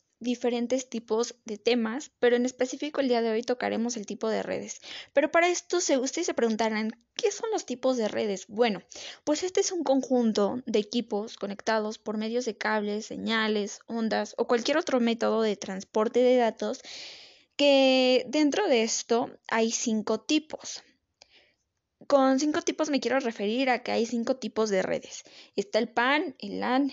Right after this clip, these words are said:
el wan, el san, el can, el V P N, y pues obviamente hay más tipos, pero pues ahorita nos estamos concentrando en este. Bueno, también se preguntarán, bueno, ¿y esto para qué nos sirve?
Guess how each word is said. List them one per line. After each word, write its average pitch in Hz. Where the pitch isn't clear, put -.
el 185
wan, 226
el 196
san, 247
el 196
can, 233
el 202
V 208
P 214
N, 269
y 262
pues 302
obviamente 302
hay 240
más 233
tipos, 247
pero 247
pues 240
ahorita 240
nos 269
estamos 226
concentrando 202
en 202
este. -
Bueno, 269
también 330
se 392
preguntarán, 285
bueno, 277
¿y 285
esto 359
para 277
qué 247
nos 247
sirve? 269